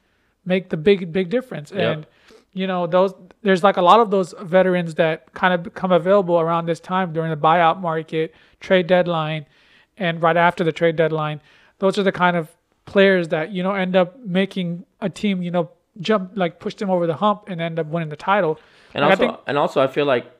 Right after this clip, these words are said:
Speaker 2: I won't be surprised if he's, like, resting a lot throughout the whole, thro-, throughout the, uh, second half of the season, and just, like, on and off games, and, you know, he's ga-, basically preparing for the playoffs,
Speaker 1: Mm-hmm.
Speaker 2: you know?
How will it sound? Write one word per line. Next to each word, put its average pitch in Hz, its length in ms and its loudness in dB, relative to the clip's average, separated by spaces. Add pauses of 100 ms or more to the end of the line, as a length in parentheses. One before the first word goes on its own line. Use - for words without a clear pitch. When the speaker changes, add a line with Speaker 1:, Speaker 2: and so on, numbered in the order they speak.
(540)
Speaker 2:
I 131 120 2
won't 170 180 2
be 151 60 0
surprised 127 420 2
if 107 120 -8
he's, 110 120 -8
like, 107 140 -6
resting 98 340 -10
a 87 80 -12
lot 87 320 -10
throughout - 280 -14
the - 80 -16
whole, - 240 -14 (480)
thro-, - 200 -2
throughout 117 220 2
the, 110 80 -4 (100)
uh, 110 220 -14
second 113 240 -8
half 104 160 -10
of 95 80 -12
the - 60 -20
season, 98 360 -10 (460)
and 98 420 -6
just, 98 220 -14
like, 90 400 -8
on 110 160 -6
and 104 80 -8
off 95 160 -8
games, 95 460 -10
and, 87 240 -16 (420)
you 113 100 -10
know, 92 200 -10
he's 98 300 -12 (520)
ga-, 127 160 2
basically 120 640 0 (340)
preparing 120 360 -2
for 101 100 -10
the 87 60 -12
playoffs, 87 380 -8
Speaker 1:
Mm-hmm. 165 300 -10
Speaker 2:
you 110 80 -6
know? 101 200 -8